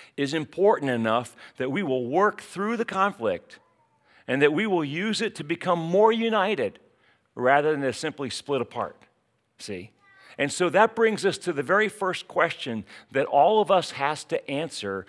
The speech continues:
before we even talk about conflict, and that's this. The first question is, are other people important enough to me to work out problems that will inevitably arise?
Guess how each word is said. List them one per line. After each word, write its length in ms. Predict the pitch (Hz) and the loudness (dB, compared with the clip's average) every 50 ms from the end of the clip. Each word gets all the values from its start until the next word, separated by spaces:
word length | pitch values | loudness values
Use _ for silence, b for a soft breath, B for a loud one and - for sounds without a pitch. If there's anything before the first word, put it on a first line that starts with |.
| B B B B | B B B B
before 400 | 127 127 - - 190 196 214 214 | -8 -8 -6 -4 -2 0 2 2
we 140 | 208 196 185 | 0 0 -2
even 240 | 190 180 165 180 147 | -4 -6 -6 -8 -8
talk 260 | - 120 123 - - | -6 -4 -4 -4 -4
about 260 | 135 123 123 120 - | -2 -2 -2 -2 -4
conflict, 640 | - - 120 120 104 - 90 90 82 - - - - _ B B B B B B | -4 -4 -4 -4 -4 -6 -8 -10 -10 -10 -12 -18 -20 _ B B B B B B
and 160 | 131 127 135 | -4 0 2
that's 260 | 147 147 147 - - | 2 2 2 0 -4
this. 460 | 123 135 139 120 95 - - - - - B B B B B B B B B B B B B B B - | -2 0 0 0 0 -2 -6 -14 -14 -16 B B B B B B B B B B B B B B B -16
The 80 | - | -8
first 300 | - - 190 202 - - | -2 2 2 2 2 2
question 440 | - - - 185 - - - 151 135 | 2 4 4 4 4 0 -6 -4 -2
is, 180 | 143 123 113 - | -2 -2 -2 -2
are 280 | - - 135 131 - - _ - | -2 0 0 0 0 -2 _ 0
other 340 | 175 175 202 208 226 226 220 | 2 2 4 4 4 2 2
people 720 | 226 - 226 220 202 - 135 110 101 92 92 - - _ _ _ _ _ _ _ _ - | 0 -2 -4 -4 -4 -2 -2 -2 -2 -2 -4 -10 -18 _ _ _ _ _ _ _ _ -6
important 720 | 151 139 135 131 - - - 170 175 190 - 151 143 143 | -6 -4 -4 -6 -10 -6 0 2 2 2 2 0 -2 -2
enough 460 | 143 127 123 120 120 110 - - - - | -2 0 0 -2 -2 -4 -6 -10 -14 -12
to 100 | - 113 | -8 -6
me 480 | 135 196 226 190 127 104 104 107 - _ _ _ _ _ _ _ _ - | -4 -4 -2 -2 -4 -6 -8 -10 -16 _ _ _ _ _ _ _ _ -12
to 100 | - 143 | -10 -6
work 320 | 135 139 160 175 170 - | -2 0 0 0 0 0
out 240 | 185 170 170 - - | 0 0 0 0 -2
problems 640 | - 151 131 127 117 98 101 92 92 92 - - - - 107 | -2 0 0 0 0 -2 -6 -8 -10 -10 -14 -18 -20 -10 -6
that 180 | 117 113 113 | -6 -6 -4
will 220 | 117 117 123 120 120 | -2 -2 -2 -2 -2
inevitably 540 | 113 113 107 98 113 104 110 92 101 101 | -2 -2 -4 -4 -6 -8 -8 -8 -8 -8
arise? 500 | 98 95 95 87 76 73 - - - - | -8 -8 -8 -8 -8 -12 -14 -18 -20 -20